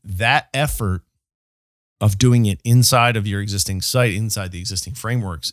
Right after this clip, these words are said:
is great on a business side for them to really visualize what it will look like in the confines of your application. And it helps facilitate the conversation in a way that non-native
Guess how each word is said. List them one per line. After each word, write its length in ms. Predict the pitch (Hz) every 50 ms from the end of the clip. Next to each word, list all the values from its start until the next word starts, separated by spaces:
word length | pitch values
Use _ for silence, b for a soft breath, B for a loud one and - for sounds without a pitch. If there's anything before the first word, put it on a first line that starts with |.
| _ -
is 180 | 95 87 80 -
great 560 | _ - 98 - 92 110 123 123 113 - - -
on 120 | 90 90
a 80 | 85 82
business 420 | 80 - 113 110 98 98 90 85
side 440 | - - 87 78 73 73 73 73 78 _ _ _ _ _ -
for 120 | - 104
them 180 | 92 98 95 87
to 100 | - -
really 240 | 90 95 90 90 87
visualize 520 | 85 95 98 92 98 92 87 87 87 -
what 120 | 95 95
it 60 | 95 67
will 160 | 87 85 85
look 180 | 90 95 -
like 200 | - 87 82 82
in 80 | 85 80
the 80 | 80 80
confines 580 | - 95 90 87 82 - 82 80 78 78 -
of 120 | 78 78 85
your 140 | 90 85
application. 800 | 78 73 71 - - - - 120 127 131 113 - 127 120 117 110 - _ _ _ _ _ _ _
And 360 | - 95 92 90 90 90 87 - -
it 160 | 95 95 90 - _
helps 360 | - - 123 110 104 - - -
facilitate 640 | - - - - 107 95 95 98 - - 104 90 -
the 40 | -
conversation 720 | - 113 101 98 90 95 - 107 101 95 - 101 82 76
in 120 | - 92
a 60 | 90
way 280 | 90 92 90 90 92 90
that 320 | 87 90 90 85 82 - _ _ _ _ _ _ _ _ _ _ _ _ _ _ _ -
non-native 1300 | 98 101 - 98 107 120 143 147 147 139 131 - - 104 104 101 95 92 87 87 82 82 82 82 -